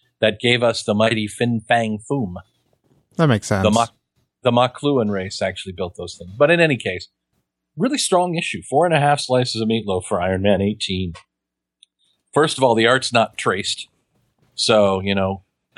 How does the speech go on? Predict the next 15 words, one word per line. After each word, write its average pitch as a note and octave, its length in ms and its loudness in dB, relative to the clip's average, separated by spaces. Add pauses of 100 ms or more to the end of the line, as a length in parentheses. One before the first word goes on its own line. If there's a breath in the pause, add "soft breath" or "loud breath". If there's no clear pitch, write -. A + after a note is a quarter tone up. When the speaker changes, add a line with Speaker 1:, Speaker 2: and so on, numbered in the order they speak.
(120)
Speaker 1:
good C3 200 2
on A2 220 4
'em. G#2 140 -6 (1120)
They A#2 200 2
managed D#3+ 420 0
to C3 60 -18
take B2 320 -6
what A#2+ 180 -2
could D3 140 -2
have C#3 60 0
been B2+ 100 2
a A2+ 80 -2
terrible B2 420 -2
plot A#2 340 0
point, B2+ 280 -2